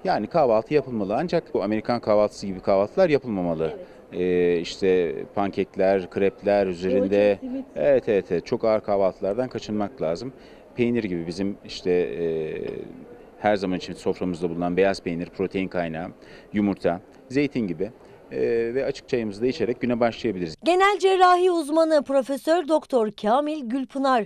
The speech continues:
Speaker 2: kahvaltının değil, akşam yemeğinin yenmemesi gerektiğini savunuyor.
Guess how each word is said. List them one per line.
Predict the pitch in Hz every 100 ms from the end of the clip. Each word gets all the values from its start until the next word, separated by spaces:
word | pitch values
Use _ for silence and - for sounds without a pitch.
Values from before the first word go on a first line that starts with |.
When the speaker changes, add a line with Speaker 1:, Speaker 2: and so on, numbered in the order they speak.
| -
Speaker 2:
kahvaltının | 208 302 320 330 311 285 311 294
değil, | 294 214 - - -
akşam | 214 - 294 403
yemeğinin | 381 294 247 240
yenmemesi | 233 285 381 311 285 - 330
gerektiğini | 370 349 - 349 320 302
savunuyor. | - 277 277 285 269 269 -